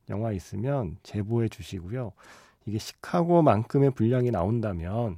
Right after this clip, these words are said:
매직아웃 스페셜 F에서 뭐 시애틀을 배경으로 한 영화도 할 수 있지 않을까요? 예, 청취자께서 원하시면 해드려야죠. 한번 모아보겠습니다.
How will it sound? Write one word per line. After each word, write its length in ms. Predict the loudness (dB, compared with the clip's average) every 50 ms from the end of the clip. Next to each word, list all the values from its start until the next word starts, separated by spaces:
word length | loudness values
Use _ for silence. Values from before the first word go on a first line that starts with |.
| -12 _ -10
매직아웃 440 | -8 -8 -6 -6 -6 -4 -6 -6
스페셜 380 | -8 -10 -10 -10 -8 -6 -6 -8
F에서 760 | -8 -10 -8 -6 -4 -4 -4 -6 -10 -12 -12 -12 -12 -14 -16 _ -20 -20 -20 _ _ _ _ _ _ -14
뭐 100 | -14 -10
시애틀을 440 | -4 -2 -2 -2 0 0 0 0 2
배경으로 420 | 2 2 2 2 2 2 2 2
한 100 | 0 0
영화도 480 | -2 -2 -4 -4 -6 -6 -6 -8 -10 -12 -16 _ _
할 120 | -20 -20
수 160 | -12 -6 -4 -4
있지 220 | -4 -4 -4 -4
않을까요? 580 | -2 -2 -4 -2 -2 -2 -2 0 0 -2 -2 -4 -6 -8
예, 240 | -8 -8 -10 -12 -14 -18 _ _ _ _ _ _ _ _ _
청취자께서 640 | -10 -8 -8 -6 -4 -2 -2 -2 0 0 -2 -2 0
원하시면 640 | 2 2 4 2 2 2 0 -2 -2 -2 -2 -4 -6 -10 _ -6
해드려야죠. 960 | -4 -2 -2 -2 -4 -6 -8 _ -10 -6 -4 -2 -2 -2 -4 -8 -10 -14 -18 -20 _ _ _ -20 -20 _ _ _ _ _ _ _ _ _
한번 360 | _ _ 2 2 2 2 2 2
모아보겠습니다. 920 | 4 4 4 2 0 0 2 2 2 2 0 -6 -10 -10 -12 -14 -16 -20